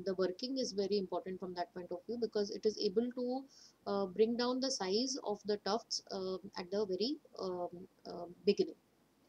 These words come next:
So with this, uh, let us see how these machines, um, the details of these machines. So, uh, Trutzler Blendomat, uh, B D T zero two zero is the model,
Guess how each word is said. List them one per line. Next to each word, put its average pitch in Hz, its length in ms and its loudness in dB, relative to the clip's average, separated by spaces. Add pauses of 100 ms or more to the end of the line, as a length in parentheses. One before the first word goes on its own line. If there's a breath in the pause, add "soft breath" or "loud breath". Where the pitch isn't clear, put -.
(320 soft breath)
So - 160 -6
with 202 160 -2
this, 269 340 -2
uh, 190 380 -2
let 202 260 -4
us 240 120 0
see 226 420 -2 (100)
how 202 380 2
these 208 180 -2
machines, 214 600 -2 (120)
um, 180 360 -4 (420)
the 185 80 0
details 233 460 -2
of 214 160 2
these 202 160 -2
machines. 190 500 -4 (640 soft breath)
So, 202 580 0 (120)
uh, 208 120 0 (100)
Trutzler 233 400 4 (140)
Blendomat, 196 540 0 (260)
uh, 190 160 -4
B 196 100 0
D 190 160 -6
T 214 200 -2
zero 190 320 0
two 208 100 0
zero 190 340 2
is 190 140 -4
the 180 380 0
model, 185 400 0